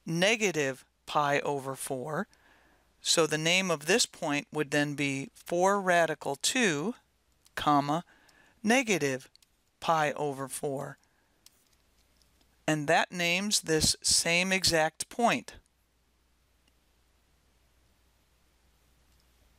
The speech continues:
We could also name this same point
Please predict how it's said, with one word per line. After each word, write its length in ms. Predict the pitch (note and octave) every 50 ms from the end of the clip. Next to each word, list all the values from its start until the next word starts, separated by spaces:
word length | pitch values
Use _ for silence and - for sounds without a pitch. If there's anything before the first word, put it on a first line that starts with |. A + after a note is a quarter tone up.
| _ _ _ _ _ _ _ _ _ _ _ _ _ _ _ _ _
We 140 | G3+ G3+ F#3+
could 220 | - - E3 D3+ - -
also 680 | - F#3 G3+ B3 D4 - - - E3+ D#3 D3+ E3+ A3+ - -
name 420 | F3 F3+ F3 F3 F3 F3 F3+ E3+
this 200 | D3+ D#3+ D#3+ D#3
same 400 | - - - D#3+ D3 D3 D3 D3+
point 540 | D3 - - D3+ C#3 B2+ C3+ D#3 G3+ -